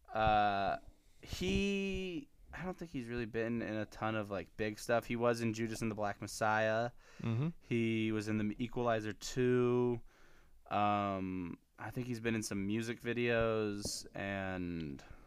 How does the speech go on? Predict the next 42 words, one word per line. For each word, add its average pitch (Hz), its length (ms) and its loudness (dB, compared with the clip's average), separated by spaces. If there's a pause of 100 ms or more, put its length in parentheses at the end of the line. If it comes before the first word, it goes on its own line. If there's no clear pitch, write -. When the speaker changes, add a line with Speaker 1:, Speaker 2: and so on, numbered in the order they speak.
(460)
Speaker 1:
like, 107 180 -2
some 104 220 -2
T 110 220 -6
V 101 200 -4
appearances. 82 640 -8
So - 180 -4
this 120 240 -2
is, 120 100 -2
I 110 100 4
think, 107 200 -2
his 98 140 -6
biggest, 98 600 -2
probably 127 420 10
his 92 140 -2
biggest 90 400 -4
role. 95 340 0 (400)
Speaker 2:
Yeah. 110 100 8
Speaker 1:
It's 98 80 6
his 101 120 2
biggest 113 400 6
one 110 220 10
on 101 360 6 (460)
his 120 160 8
I 113 160 12
M 110 120 12
D 110 140 8
B, 120 260 12
but 117 180 12
I 107 160 12
wouldn't 120 280 12
be 120 100 10
shocked 120 420 12
if 120 160 6
this 127 200 8
kid 113 380 8 (200)
got 117 300 12
more 117 400 10
roles 117 360 8
soon. 120 460 8 (200)
You 110 120 2
know, 117 260 8
he's, 117 540 6